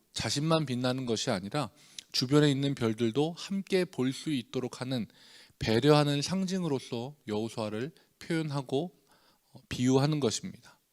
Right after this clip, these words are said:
여호수아는 그래서 백성들에게 여리고성을 무너뜨릴 방법에 대해서 제사장들이 할 일에 대해서는 제사장들에게 이야기해주고 백성들이 해야 될 일에 대해서는 백성들에게 이야기를 다 한 후에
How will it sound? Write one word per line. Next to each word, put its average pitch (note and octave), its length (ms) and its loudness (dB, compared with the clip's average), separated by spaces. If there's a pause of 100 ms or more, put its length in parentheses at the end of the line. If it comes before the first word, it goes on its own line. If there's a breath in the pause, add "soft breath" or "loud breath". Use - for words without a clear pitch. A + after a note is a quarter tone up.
(920 loud breath)
여호수아는 F3 460 10
그래서 D3+ 300 4
백성들에게 C#3+ 960 4
여리고성을 D3 500 4
무너뜨릴 C#3+ 560 2
방법에 A2+ 480 0
대해서 A2+ 520 0 (720 loud breath)
제사장들이 D#3 680 4
할 G#3+ 280 0
일에 G3+ 200 6
대해서는 D#3 540 4
제사장들에게 B2+ 760 0
이야기해주고 A2 1080 -2 (400 soft breath)
백성들이 D3 640 0
해야 G3 260 4
될 F#3 300 2
일에 A#2+ 220 0
대해서는 A#2 540 -4
백성들에게 A#2 840 -4 (340 loud breath)
이야기를 B2 520 -2
다 G#2+ 420 -2
한 F#3 360 -2
후에 E3+ 520 0